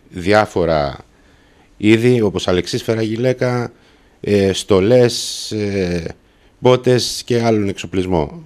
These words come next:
Υπάρχει οπλισμός. Ε, μπορώ να πω ότι αυτή τη στιγμή, ίσως κα-, στην αρχή να είχαμε κάποιες, ε, δυσκολίες, κάποιες ελλείψεις, αλλά αυτή τη στιγμή είμαστε σε πολύ ικανοποιητικό επίπεδο.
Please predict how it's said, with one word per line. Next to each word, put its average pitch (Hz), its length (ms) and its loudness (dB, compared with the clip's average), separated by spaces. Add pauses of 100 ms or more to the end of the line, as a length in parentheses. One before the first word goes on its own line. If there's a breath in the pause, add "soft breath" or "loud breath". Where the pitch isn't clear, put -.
Υπάρχει 95 540 -2
οπλισμός. 110 680 -2 (800 soft breath)
Ε, 110 440 4 (160)
μπορώ 117 280 4
να 139 140 2
πω 135 120 2
ότι 131 260 2
αυτή 147 300 -2
τη 143 100 -6
στιγμή, 113 420 0
ίσως 123 360 -2
κα-, 120 200 0
στην 107 180 -4
αρχή 113 240 -2
να 113 140 -2
είχαμε 107 320 -2
κάποιες, 104 500 -4
ε, 85 340 0
δυσκολίες, 95 760 0
κάποιες 104 400 -4
ελλείψεις, 95 420 -4
αλλά 104 180 0
αυτή 98 200 -6
τη 113 80 -12
στιγμή 110 280 -4
είμαστε 113 260 -4
σε 95 200 -6
πολύ 98 300 -2
ικανοποιητικό 87 760 -4
επίπεδο. 65 520 -6